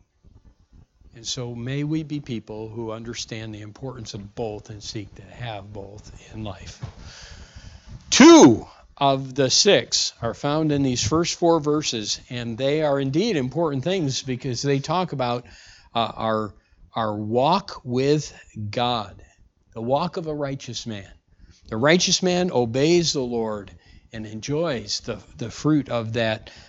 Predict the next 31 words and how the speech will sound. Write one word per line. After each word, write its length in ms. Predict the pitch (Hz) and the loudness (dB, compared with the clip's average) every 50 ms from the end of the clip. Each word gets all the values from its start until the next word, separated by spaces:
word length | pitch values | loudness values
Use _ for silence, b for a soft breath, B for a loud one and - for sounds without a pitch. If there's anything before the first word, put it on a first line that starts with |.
| B B - | B B -8
uh, 140 | 113 110 - - - | -8 -8 -6 -6 -6
of 200 | 117 113 104 104 | -4 -4 -4 -2
that 220 | 117 113 113 110 | -2 -2 -2 0
life. 540 | 113 120 117 107 101 - - - - - - - | 0 0 0 0 -4 -8 -12 -18 -20 -20 -10 -2
A 100 | - 127 | -2 0
righteous 500 | 120 117 131 143 175 175 - 170 147 - | 2 4 6 6 6 6 4 2 2 2
man 220 | 143 131 123 123 127 | 2 0 0 0 -2
imitates 640 | 131 - 143 170 202 208 - - 143 113 113 - - | -2 0 2 2 2 2 2 0 -2 -2 -4 -6 -6
God. 320 | - 117 104 101 101 98 | -4 -4 -2 -2 -4 -6
He 140 | 98 113 123 | -6 -6 -4
has 260 | 127 127 127 117 107 | -4 -4 -6 -6 -6
mercy 480 | 113 117 123 143 180 175 - - 147 127 | -8 -6 -4 -2 -2 0 0 0 0 -2
and 140 | 117 107 | -2 -4
truth 560 | 104 - - - 175 190 185 143 117 - - - | -6 -6 0 2 4 4 4 4 2 -2 -8 -12
balanced 800 | - 104 98 - 147 127 135 165 180 185 180 - - - - 175 | -12 -12 -4 -2 -2 0 0 0 2 0 0 0 -4 -4 -4 -2
in 100 | 170 170 | 0 0
his 220 | 160 156 143 135 | 0 0 0 0
life 340 | 135 135 135 127 120 113 - | 0 0 2 0 0 -2 -4
and 180 | 120 107 104 | -6 -6 -6
filling 640 | 95 - - - - - 175 202 233 220 160 127 117 | -8 -14 -18 -20 2 6 6 8 8 8 6 4 0
his 240 | 104 110 113 107 - | -2 -4 -4 -2 -2
life, 280 | 120 110 98 101 98 b b b b b b b b _ | -2 -2 -2 -4 -6 b b b b b b b b _
and 120 | - 113 104 | -8 -6 -2
he 100 | 127 120 | -2 -4
finds 400 | 113 - 123 120 110 107 104 - | -2 -2 -4 -4 -2 -4 -6 -6
grace 420 | - 127 120 117 110 101 - - | -2 -2 -2 0 0 -2 -6 -8
with 200 | - 104 95 - | -8 -12 -14 -10
God 360 | - 120 110 104 104 104 107 - | -8 -6 -6 -6 -6 -10 -12 -14
and 180 | 117 113 107 104 | -14 -14 -14 -14
with 220 | 95 98 90 92 | -14 -16 -16 -14
men. 260 | 104 98 95 101 98 | -14 -14 -14 -14 -16